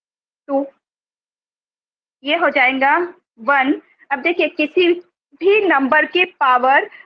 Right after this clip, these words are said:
अगर ज़ीरो हो तो उसकी वैल्यू क्या होती है, वन। तो टू की पावर ज़ीरो यानी कि क्या, वन, फिर टू की पावर वन यानी कि टू ही, और टू की पावर टू यानी कि फ़ोर into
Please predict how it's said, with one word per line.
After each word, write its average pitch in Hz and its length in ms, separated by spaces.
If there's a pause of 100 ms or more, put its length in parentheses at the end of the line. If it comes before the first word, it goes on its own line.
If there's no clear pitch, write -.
(180)
अगर 302 320
ज़ीरो 302 480
हो 330 200
तो 262 180
उसकी 285 380
वैल्यू 277 420
क्या 311 200
होती 294 380
है, 330 240
वन। 262 360 (1400)
तो 302 60
टू 302 240
की 339 160
पावर 320 440
ज़ीरो 320 220
यानी 330 280
कि 330 100
क्या, 370 180
वन, 254 380
फिर - 420
टू 294 200
की 320 140
पावर 294 440
वन 285 260
यानी 311 240
कि 330 160
टू 277 220
ही, 302 260 (340)
और 262 80
टू 294 220
की 339 140
पावर 302 320
टू 330 200
यानी 311 260
कि 359 160
फ़ोर - 440 (420)
into 262 360